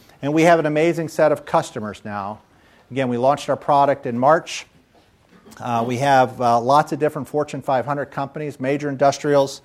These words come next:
We have service bureaus or contract manufacturers that are supporting many other companies. They're in the business to make parts.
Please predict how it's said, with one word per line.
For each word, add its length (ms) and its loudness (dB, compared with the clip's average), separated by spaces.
We 140 0
have 200 2
service 460 0
bureaus 480 0
or 80 -6
contract 500 -4
manufacturers 800 -4
that 100 -6
are 60 -4
supporting 640 -2
many 280 -2
other 240 0
companies. 540 -4
They're 160 0
in 80 -2
the 60 -4
business 360 -4
to 120 -6
make 280 -2
parts. 560 -2